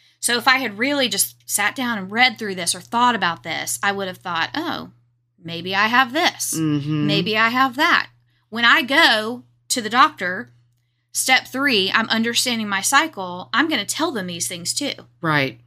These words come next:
Speaker 1: And we may get to point B faster.
Speaker 2: Yeah.
Speaker 1: Okay. Next question. What are the treatment side effects or risk?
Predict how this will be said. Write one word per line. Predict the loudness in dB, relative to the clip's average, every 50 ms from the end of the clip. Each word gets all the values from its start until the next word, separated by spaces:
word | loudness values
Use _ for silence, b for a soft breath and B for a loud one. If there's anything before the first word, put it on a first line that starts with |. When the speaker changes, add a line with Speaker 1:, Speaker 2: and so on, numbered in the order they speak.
| _ _ _ _ _
Speaker 1:
And | 2 2 4 6 4 4 2 0 -2
we | -2 0
may | 2 0 0
get | 2 2 2 2 2 0 -2 _
to | -6 -6 -6
point | -6 -6 -6 -6 -6 -6 -8
B | -10 -8 -8 -8
faster. | -6 -4 -4 -4 -4 -4 -8 -8 -12 -16 -20 -20 _ _ _ _ _
Speaker 2:
Yeah. | -2 0 2 2 2 0 -4 -12 _ _ _ _ _ -10
Speaker 1:
Okay. | -2 0 0 0 0 B B B B B B B B B B
Next | 4 4 4 4 0
question. | 0 0 0 0 0 -2 -4 -4 -6 -12 -16 -20 _ _ _ _ _ _
What | 0 4 6 6 6 8
are | 6 4 4
the | 4 2
treatment | 0 0 2 2 2 2 2 2 4
side | 4 4 4 4 4
effects | 2 0 2 2 2 2 0 -6
or | -6 -6 -6
risk? | -4 -4 -4 -2 -2 0 -2 -2 -2 -4